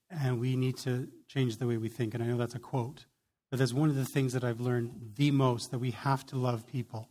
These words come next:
And one of the things that I'm learning too is that we have to actually love people, but also when they're doing something stupid, we can, we have the ability to say something about it, because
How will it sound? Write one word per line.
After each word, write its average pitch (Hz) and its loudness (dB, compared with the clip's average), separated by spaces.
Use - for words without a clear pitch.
And 123 0
one 143 6
of 143 6
the 131 2
things 135 2
that 123 2
I'm 123 2
learning 127 4
too 131 0
is 113 0
that 120 -2
we 120 2
have 120 0
to 147 -2
actually 120 -2
love 139 6
people, 127 0
but 131 0
also 131 4
when 120 2
they're 120 2
doing 123 2
something 120 -6
stupid, 120 -6
we 120 -4
can, 117 -6
we 120 -4
have 117 -2
the 120 0
ability 113 -2
to 107 -10
say 117 -10
something 113 -12
about 110 -6
it, 113 -10
because 120 -4